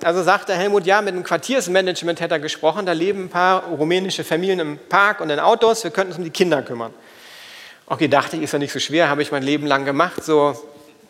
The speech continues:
sind auch nur zehn Kinder, kriegen wir hin. Äh, beim ersten Mal waren Kinder da, beim zweiten Mal waren keine Kinder da, beim dritten Mal waren ein paar Kinder da. Also jedes Mal wusstest du nicht, was kommt, da musstest du die Kinder erst holen.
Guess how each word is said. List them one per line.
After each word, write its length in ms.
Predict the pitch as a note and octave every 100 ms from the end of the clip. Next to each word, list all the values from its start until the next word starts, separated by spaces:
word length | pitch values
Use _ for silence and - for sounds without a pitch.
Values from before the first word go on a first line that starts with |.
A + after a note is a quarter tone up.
| -
sind 180 | D#3
auch 80 | E3+
nur 140 | D3+ C#3+
zehn 260 | F#3 D3+
Kinder, 440 | C#3 G3 A3+ A3 G#3 - -
kriegen 360 | - G3+ F#3+ F3+
wir 120 | F3+
hin. 340 | D3+ F3+ C#3 A2+ - - - _ - - - _ _ - _ _
Äh, 40 | -
beim 560 | C#3+ C#3 C3+ B2 C#3
ersten 340 | E3 E3+ F3 E3+
Mal 180 | D#3+
waren 140 | D3+ D3
Kinder 260 | D3+ D3
da, 240 | C3+ D#3 A#3
beim 180 | F#3 D#3
zweiten 380 | D3+ D#3 D#3+
Mal 160 | D3+ D3
waren 160 | C3+ C3+
keine 300 | D3 F3 G3+
Kinder 340 | G#3 G3+ G3
da, 300 | G3 G3 G#3
beim 240 | F3 D3+
dritten 300 | C3+ D3+ E3+
Mal 180 | D3+ C#3+
waren 160 | C3+ B2+
ein 40 |
paar 220 | C#3+ F3+
Kinder 320 | A3+ A#3 A#3 A3+
da. 320 | A3 A#3+ A#3+ - - - - - -
Also 160 | D#3
jedes 260 | E3 A#3+ G3
Mal 180 | A3 G3+
wusstest 340 | A#3 - G#3+
du 60 | G#3
nicht, 220 | A3 E3+
was 200 | G3 -
kommt, 400 | - G3 D4+ D#4+
da 80 | F#3
musstest 300 | G3+ G3+ E3+
du 40 |
die 60 | F#3+
Kinder 240 | A3 G#3
erst 240 | F3 D#3 -
holen. 440 | F3+ F#3+ B3 D4+